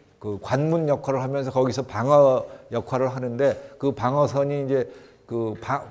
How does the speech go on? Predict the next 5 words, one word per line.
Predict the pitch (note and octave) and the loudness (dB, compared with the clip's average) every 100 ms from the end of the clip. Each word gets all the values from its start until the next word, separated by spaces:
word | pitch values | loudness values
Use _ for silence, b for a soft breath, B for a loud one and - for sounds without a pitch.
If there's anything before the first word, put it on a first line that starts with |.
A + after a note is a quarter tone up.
| - _ | -20 _
반응이 | - A#2 D3 E3 | 2 4 4 2
너무 | D3 B2+ D#3+ E3 C#3 A#2 | 2 2 4 4 2 2
이제 | B2+ A#2+ G#2 | 2 2 0
세게 | - G3 F3+ D#3+ | 0 4 6 6
나와가지고 | D3 A#2+ A#2 A2+ A2 A#2 D3 D3+ | 2 0 0 -2 -4 -2 -2 -2